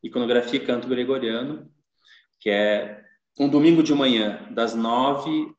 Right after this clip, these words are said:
às treze horas, né? Então, vai ser uma manhã, assim, de aprofundamento no cristianismo primitivo, né?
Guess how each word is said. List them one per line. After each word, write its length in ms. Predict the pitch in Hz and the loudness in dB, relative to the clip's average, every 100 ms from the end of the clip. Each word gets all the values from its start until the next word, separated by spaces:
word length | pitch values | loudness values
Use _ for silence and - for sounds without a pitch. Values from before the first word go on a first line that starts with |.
| _ | _
às 280 | 123 127 - | -4 -4 -2
treze 340 | 127 127 120 | 0 0 0
horas, 680 | 117 107 101 95 - - - - _ _ _ _ _ - | 0 0 0 -4 -12 -16 -20 -20 _ _ _ _ _ -18
né? 160 | 98 104 | -14 -12
Então, 640 | - 107 117 147 - - - _ _ | -8 -6 -6 -8 -12 -20 -20 _ _
vai 160 | - 113 | -4 -4
ser 320 | 110 120 131 | 0 2 4
uma 240 | 139 139 143 | 4 2 2
manhã, 380 | 143 127 135 | 4 4 4
assim, 640 | 143 - 151 160 - - - _ _ _ _ - | 0 -2 -2 -2 -6 -20 -20 _ _ _ _ -18
de 180 | 104 123 | -8 -2
aprofundamento 1300 | 147 - 160 156 139 131 120 127 131 143 - - - - - _ 127 | 0 0 -4 -4 -2 -2 -2 -2 -4 -8 -10 -14 -16 -14 -14 _ -4
no 160 | 123 | -2
cristianismo 560 | 131 131 127 120 117 113 | 0 0 0 0 -2 -4
primitivo, 800 | - 110 107 - 131 147 143 147 - _ - | -4 -4 -4 -2 -2 -2 -6 -10 -14 _ -10
né? 420 | 104 117 107 - | -4 -4 -6 -14